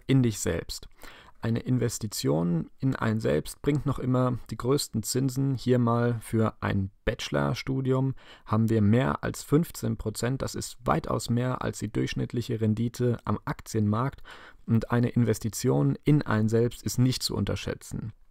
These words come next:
Wenn du jetzt sagst, fünfzig Euro pro Monat, das kann ich investieren in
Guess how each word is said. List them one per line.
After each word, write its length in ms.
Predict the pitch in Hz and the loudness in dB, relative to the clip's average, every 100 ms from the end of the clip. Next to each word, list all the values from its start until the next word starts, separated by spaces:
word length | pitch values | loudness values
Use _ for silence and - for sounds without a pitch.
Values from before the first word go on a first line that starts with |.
| - | -2
Wenn 240 | 110 117 | 2 4
du 100 | 123 | 4
jetzt 300 | 151 151 - | 2 2 0
sagst, 460 | 123 127 143 - - | 0 2 -2 -8 -14
fünfzig 600 | - - 151 - 139 131 - | -6 2 2 2 -2 -2 2
Euro 420 | 120 120 120 120 | 2 4 0 0
pro 220 | - 120 | 0 2
Monat, 580 | 127 113 117 117 113 - | 4 6 4 2 0 -4
das 160 | 107 - | -4 0
kann 160 | 120 | 0
ich 160 | 113 - | 0 0
investieren 720 | 110 104 - - 127 147 147 | 0 -2 -6 -4 0 2 0
in 420 | - 131 131 120 | 0 2 2 2